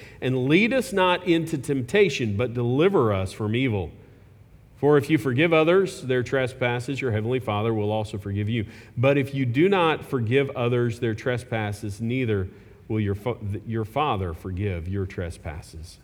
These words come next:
This is the word of the Lord. Let's pray.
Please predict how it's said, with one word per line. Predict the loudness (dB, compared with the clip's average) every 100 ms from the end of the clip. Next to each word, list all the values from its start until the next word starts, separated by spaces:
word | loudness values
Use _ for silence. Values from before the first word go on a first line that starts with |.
| -14
This | -12 -4
is | -2 -2 -4
the | -6
word | -4 -4
of | -4
the |
Lord. | -6 -6 -8 -10 -14 -20 -20 -20 -20 -20 -20 -20 -20 -20 -20 -20 -20 -20 -10
Let's | -8 -8
pray. | -8 -10